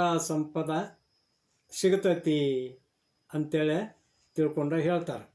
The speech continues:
ಅದಕ್ಕೆ ಮನಸ್ಸಿನ ಆಸೆಗೆ ಬಲಿ ಬಿದ್ದ, ದುರಾಸೆಗೆ ಬಿದ್ದ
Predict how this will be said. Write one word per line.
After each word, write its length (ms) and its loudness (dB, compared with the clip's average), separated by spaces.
ಅದಕ್ಕೆ 680 -4
ಮನಸ್ಸಿನ 460 2
ಆಸೆಗೆ 420 2
ಬಲಿ 300 0
ಬಿದ್ದ, 300 -2
ದುರಾಸೆಗೆ 560 2
ಬಿದ್ದ 320 -4